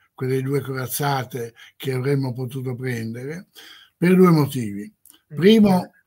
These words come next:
Speaker 1: che erano le corazzate costruite male. Non dimentichiamoci che, eh, le due gemelle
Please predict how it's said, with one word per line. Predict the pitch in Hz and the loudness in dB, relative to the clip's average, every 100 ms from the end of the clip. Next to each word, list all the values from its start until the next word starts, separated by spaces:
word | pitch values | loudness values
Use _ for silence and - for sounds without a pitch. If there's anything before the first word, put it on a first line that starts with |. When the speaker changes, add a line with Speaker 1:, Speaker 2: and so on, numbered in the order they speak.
| _ _ _ - - | _ _ _ -20 -4
Speaker 1:
che | 160 170 | 0 0
erano | - 160 170 165 | 0 0 2 0
le | 156 | 0
corazzate | 139 147 139 175 160 143 | -2 -4 -2 0 2 0
costruite | 139 - 139 127 | -4 -4 -4 -4
male. | 123 104 101 107 110 _ _ _ _ _ _ | -6 -6 -10 -14 -20 _ _ _ _ _ _
Non | 147 156 | -2 0
dimentichiamoci | 147 143 143 139 170 160 156 165 160 180 180 185 - _ | 2 2 2 0 0 2 2 0 -2 -2 -4 -8 -20 _
che, | - 160 165 156 156 _ _ | -2 2 2 0 -6 _ _
eh, | 143 135 | -6 -4
le | 135 143 | 0 0
due | 135 170 185 | 2 2 2
gemelle | 135 147 147 156 143 123 117 113 | 2 0 2 2 2 0 -6 -10